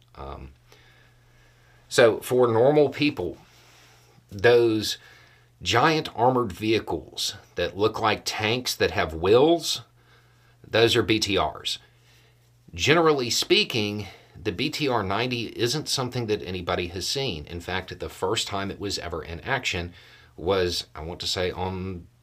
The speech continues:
the thirteenth, maybe the eleventh, uh, in the last few days. It was never really produced in any large quantities. Basically, it is a larger version of the B T R eighty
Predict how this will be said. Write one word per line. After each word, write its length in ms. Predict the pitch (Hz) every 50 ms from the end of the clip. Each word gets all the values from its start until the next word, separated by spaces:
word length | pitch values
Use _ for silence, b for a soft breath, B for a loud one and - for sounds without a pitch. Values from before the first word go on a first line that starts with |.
| _ _ _ -
the 80 | -
thirteenth, 760 | - - 98 - - - - 139 160 - - _ - - - 87 -
maybe 240 | 87 90 98 101 95
the 100 | 82 85
eleventh, 440 | 82 82 73 69 67 - _ - - B B B B B B B B B B
uh, 160 | - 101 85 82
in 80 | 120
the 60 | 120
last 280 | 107 104 104 92 - -
few 160 | - 92 80
days. 480 | 73 80 71 65 - - - - - - _ _ _ _ _ _ _ _ _ _ _ _ _ _ _ _ _ _ _ B B B B B B B B B B B B B B B
It 160 | - 117 117
was 160 | 113 123 110 110
never 320 | 113 123 131 143 156 151
really 540 | 131 104 98 90 87 113 - 135 139 127 117
produced 800 | - - - 127 104 87 104 120 135 135 110 - - - - - -
in 180 | 113 107 101 -
any 260 | - 104 113 117 104
large 400 | 92 87 87 92 92 90 - -
quantities. 880 | - - 131 139 156 - - 110 - - 78 - - - - - - - b b b b b b b b b _ _ _ _ _ _ _ _ - 92 -
Basically, 800 | 117 123 143 147 - - 110 85 - 92 92 92 95 95 95 87 -
it 120 | 92 98
is 220 | 95 95 98 92 92
a 200 | 87 90 87 82
larger 440 | 78 82 87 101 117 117 131 127 120
version 540 | 98 92 92 95 90 82 98 90 87 85 B B B B B B B -
of 140 | 85 90
the 100 | 87 90
B 180 | 85 90 92 87
T 200 | 87 - 95 87
R 220 | 85 82 82 - -
eighty 480 | 110 135 156 160 123 85 85 98 110